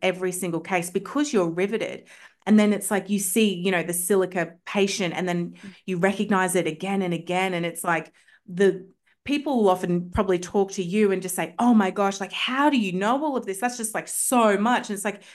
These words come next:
Speaker 1: I, because you love it, it all
Speaker 2: Mm.
Speaker 1: just gets committed, you know, into the brain there. It's like, that's not going anywhere.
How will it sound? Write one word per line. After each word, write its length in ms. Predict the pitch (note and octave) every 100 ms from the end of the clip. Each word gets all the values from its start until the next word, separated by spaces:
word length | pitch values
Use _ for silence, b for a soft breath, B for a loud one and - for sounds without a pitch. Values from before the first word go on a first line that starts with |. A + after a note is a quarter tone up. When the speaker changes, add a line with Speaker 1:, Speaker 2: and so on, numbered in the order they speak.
| B B B _ _ -
Speaker 1:
I, 260 | F#3 F3+ F3+
because 460 | F3+ - A#3 A3+ A3
you 160 | G3
love 300 | E3+ F3 A#3+
it, 320 | A3 D3 - _
it 220 | F#3 F3+ -
all 260 | F3+ G#3
Speaker 2:
Mm. 40 | G#3
Speaker 1:
just 180 | F3+
gets 180 | F3 -
committed, 560 | - F#3 F#3 F#3+ E3 D#3+
you 80 | G3+
know, 100 | F3
into 360 | F3 A3 A3
the 80 | F#3+
brain 260 | F3 D#3+ F#3
there. 100 | F3
It's 100 | E3
like, 120 | E3
that's 200 | F#3 G#3
not 160 | G#3+ G#3
going 280 | E3 D#3
anywhere. 460 | D3+ G3+ F3+ C#3+ -